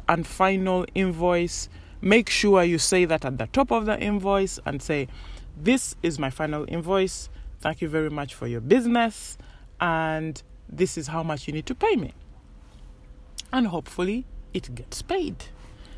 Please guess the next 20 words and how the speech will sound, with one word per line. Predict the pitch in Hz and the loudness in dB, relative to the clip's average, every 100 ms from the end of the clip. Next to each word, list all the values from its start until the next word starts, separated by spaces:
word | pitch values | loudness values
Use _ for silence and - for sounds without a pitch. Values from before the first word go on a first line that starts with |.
| - - | -18 -2
That's | 170 170 156 | 0 0 -2
in | 151 | -2
the | - | -2
ideal | 143 147 160 160 | -2 0 0 2
world, | 160 156 131 | 0 0 -4
actually. | 107 - 117 98 - - - - - - | -10 -12 -10 -8 -10 -14 -16 -16 -16 -6
So | - 214 202 190 - - - - - - - - - - - - | 2 2 2 0 -8 -18 -18 -18 -18 -18 -18 -16 -18 -18 -18 -10
that, | 180 220 262 - - | 2 4 4 0 -4
my | 185 165 | 0 0
friends, | 190 185 180 - - | 0 0 -2 -4 -4
is | 143 | -4
how | 151 170 165 160 - | -2 0 0 0 -4
an | 160 | -2
invoice | 160 139 143 131 - - | -2 -2 -2 -4 -8 -8
is. | - 147 139 127 - - - | -2 -2 -2 -6 -12 -14 -8
That's | 165 185 - - | 0 0 0 -4
the | 165 | -4
process | - 165 151 - 127 | 2 2 2 -2 -6
of | - 147 135 | -4 -4 -4
it. | 117 - | -6 -8